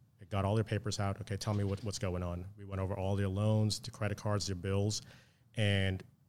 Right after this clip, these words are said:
here's what we can do. Went ahead and pulled a credit card, a credit application, just to see where the credit was and see what we can do to help. And we ended up consolidating twenty thousand dollars in unsecured debt. Uh, they had a vehicle that they had financed with, uh,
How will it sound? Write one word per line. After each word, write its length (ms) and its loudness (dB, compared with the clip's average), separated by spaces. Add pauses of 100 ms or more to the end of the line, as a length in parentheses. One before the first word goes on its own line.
(380)
here's 200 -2
what 100 -2
we 80 -8
can 140 -2
do. 200 2 (240)
Went 160 -2
ahead 200 2
and 120 0
pulled 200 -10
a 40 -8
credit 280 -4
card, 200 0 (120)
a 80 -6
credit 340 0
application, 800 2
just 160 -2
to 80 0
see 260 -2
where 180 -4
the 60 -4
credit 300 -4
was 220 -2
and 100 0
see 140 -2
what 120 -4
we 80 -8
can 120 -16
do 80 -6
to 80 0
help. 280 0 (460)
And 460 6 (320)
we 180 -2
ended 180 4
up 40 -12
consolidating 840 2
twenty 240 0
thousand 320 0
dollars 240 -2
in 80 -8
unsecured 580 -4
debt. 280 -2 (680)
Uh, 160 2
they 120 2
had 160 0
a 20 4
vehicle 360 6
that 100 2
they 100 2
had 160 2
financed 540 2
with, 320 -2
uh, 420 0